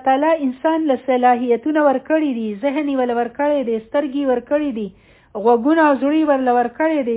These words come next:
چې د هغې په ذریعه هغه سوچ کولی شي او د الله تعالی نښې هم دي. او چې انسان هغه هم ریجکټ کړي او د هغو صلاحیت ختم شي، بیا هغه ایمان نشي راوړی. هغه داسې شي لکه د هغو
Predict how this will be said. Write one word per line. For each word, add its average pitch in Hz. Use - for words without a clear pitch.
چې -
د 233
هغې 285
په 277
ذریعه 240
هغه 269
سوچ 285
کولی 277
شي 196
او 233
د -
الله 247
تعالی 262
نښې 294
هم 320
دي. 180
او 226
چې 226
انسان 269
هغه 262
هم 311
ریجکټ 262
کړي 202
او 226
د -
هغو 254
صلاحیت 247
ختم 302
شي، 208
بیا 277
هغه 254
ایمان 240
نشي 269
راوړی. 180
هغه 240
داسې 339
شي 320
لکه 240
د 247
هغو 254